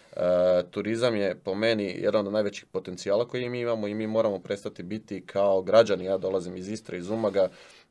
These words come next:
e, moramo prestati biti, e, statisti u turizmu i moramo prestati promatrati kako se turizam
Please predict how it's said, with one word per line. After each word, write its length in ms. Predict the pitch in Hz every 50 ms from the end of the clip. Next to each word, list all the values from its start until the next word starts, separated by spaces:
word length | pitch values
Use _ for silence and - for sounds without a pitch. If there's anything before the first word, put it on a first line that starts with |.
| - -
e, 280 | 90 90 90 92 90
moramo 280 | 92 104 113 110 101 95
prestati 400 | - 107 113 110 - 113 - 98
biti, 400 | 87 95 110 107 - - 101 92
e, 60 | - - - 90 90 90 90 90 90 92 90 90 90 90 90 90 87 - 50 50 - 82 82 85
statisti 760 | - - - - 98 90 - - 120 117 - - - 82 85
u 60 | 85
turizmu 520 | - - 90 87 92 101 101 120 120 113
i 60 | 101 95
moramo 320 | 98 101 98 92 92 95
prestati 380 | - 95 95 95 - - - 92
promatrati 600 | - - 92 90 98 113 107 120 110 95 92 -
kako 220 | 95 90 - -
se 120 | - -
turizam 480 | - - 92 95 95 95 101 101 98